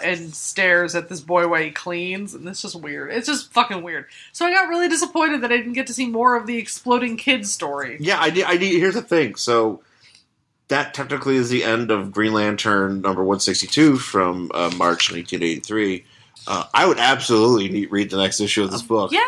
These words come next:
Speaker 1: me
Speaker 2: I need to
Speaker 1: too.
Speaker 2: know what happens on this ship.
Speaker 1: Yeah.
Speaker 2: I need to know if more kids get exploded.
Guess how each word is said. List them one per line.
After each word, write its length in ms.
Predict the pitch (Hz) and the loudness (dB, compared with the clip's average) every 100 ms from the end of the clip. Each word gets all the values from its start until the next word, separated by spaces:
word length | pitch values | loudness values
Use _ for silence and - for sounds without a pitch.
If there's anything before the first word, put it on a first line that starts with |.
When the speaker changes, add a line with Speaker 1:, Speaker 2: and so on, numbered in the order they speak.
| 494 | 2
Speaker 1:
me 80 | 320 | 2
Speaker 2:
I 100 | 339 | 0
need 180 | 175 - | 2 4
to 80 | 466 | 4
Speaker 1:
too. 40 | |
Speaker 2:
know 180 | 170 170 | 4 2
what 120 | 160 147 | 4 4
happens 340 | 147 139 131 | 2 2 2
on 160 | 123 113 | 2 2
this 160 | 101 | 0
ship. 380 | 95 - 120 - _ _ | 0 2 2 0 _ _
Speaker 1:
Yeah. 100 | 320 480 539 - | 0 2 2 2
Speaker 2:
I 120 | 147 | 2
need 100 | 190 | 2
to 60 | 170 | 2
know 100 | 165 | 0
if 60 | |
more 220 | 147 156 135 | 2 0 0
kids 320 | - 156 143 | 0 0 2
get 140 | 131 | 0
exploded. 580 | 123 - - 143 139 139 | 0 -2 0 2 2 0